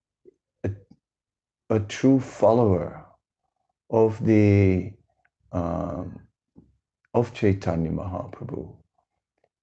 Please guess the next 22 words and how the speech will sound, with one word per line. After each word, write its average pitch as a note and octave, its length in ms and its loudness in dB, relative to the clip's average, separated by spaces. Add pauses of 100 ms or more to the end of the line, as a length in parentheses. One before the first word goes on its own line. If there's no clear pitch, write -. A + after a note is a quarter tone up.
(280)
is A2+ 280 2
meant G2+ 360 2 (200)
to - 160 -8 (120)
also F#2+ 840 -2 (1000)
be G#2 260 2
a F#2+ 80 -4
follower G2 720 -2 (720)
of G#2 280 -2
the A2 80 -4
six - 360 -8
Goswamis, B2+ 920 -4 (100)
a F#2+ 60 -8
follower F#2+ 480 -4
of G2+ 160 -8
Rupa C3 280 -2
Goswami. - 800 -10 (1200)
And G2 640 4 (1300)
we G#2 220 4
will F2+ 320 2
speak - 380 -2
about F2+ 280 -6
that G2+ 360 -6